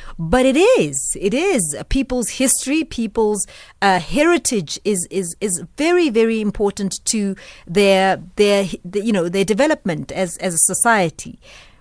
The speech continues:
What case do you make for those who are looking or thinking or reevaluating supporting you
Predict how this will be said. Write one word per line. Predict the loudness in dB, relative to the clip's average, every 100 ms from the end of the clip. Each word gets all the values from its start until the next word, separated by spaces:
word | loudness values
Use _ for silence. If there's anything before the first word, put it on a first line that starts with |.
| _ _ -2
What | 0 0 -4 -4
case | 0 0 0
do | -2
you | 0 2
make | 2 0 -2 -6
for | -12 -6 -2
those | 0 0 -2 -2
who | 0
are | 0
looking | 2 0 0 -4 -4 -6 -2
or | 0 0
thinking | -2 -2 -2 -2 -2 -2
or | -2 -2
reevaluating | 0 -2 -2 -2 0 0 0 -2 -6 -6
supporting | -6 -6 -10 -8 -8 -10
you | -10